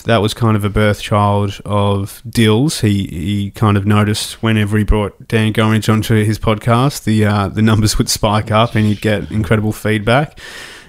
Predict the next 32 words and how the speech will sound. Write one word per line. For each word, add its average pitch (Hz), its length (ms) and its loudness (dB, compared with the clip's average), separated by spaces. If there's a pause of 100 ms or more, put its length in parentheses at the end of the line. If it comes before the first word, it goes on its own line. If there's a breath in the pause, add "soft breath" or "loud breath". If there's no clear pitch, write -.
And 113 560 2 (220)
he, 120 640 4
uh, 110 720 2
yeah, 110 300 2
he, 110 440 -2
he 107 80 -4
basically 120 380 0
said, 117 320 0
you 117 80 2
know, 113 180 4
I'd 117 160 2
already 117 180 4
been 113 180 4
working 110 240 2
with 104 100 0
him 110 80 0
on 107 160 2
Dill 110 160 0
and 107 100 -2
Friends. 117 300 0
He 110 80 2
said, 107 320 0
you 107 60 0
know, 107 220 0 (140)
"Let's 107 220 -2
start - 500 -2
this 110 160 -4
other 110 120 0
podcast 110 460 0
with 104 140 -6
Dan." 127 480 2 (520 loud breath)
And 107 680 2